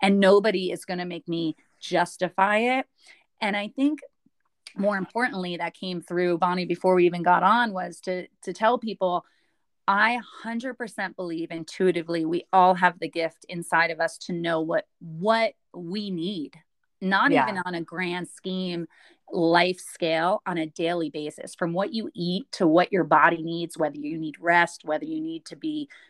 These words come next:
Speaker 1: moving and be athletic, whether you need to be reading, whatever you need, our body was designed to tell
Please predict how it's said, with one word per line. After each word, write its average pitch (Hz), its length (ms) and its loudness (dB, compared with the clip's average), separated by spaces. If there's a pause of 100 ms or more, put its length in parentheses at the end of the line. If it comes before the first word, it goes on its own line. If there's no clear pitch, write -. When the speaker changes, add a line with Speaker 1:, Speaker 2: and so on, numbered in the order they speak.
(120)
Speaker 1:
moving 190 520 2
and 160 120 -2
be 170 140 2
athletic, 170 640 2
whether 165 200 -4
you 165 140 -8
need 160 240 -8
to - 100 -8
be 156 180 -6
reading, 208 520 0
whatever 247 400 6
you 214 240 -10
need, 190 400 -10 (460)
our 202 220 -2
body 175 440 -4
was 175 180 -10
designed 156 720 -6
to 160 120 -8
tell 165 400 -4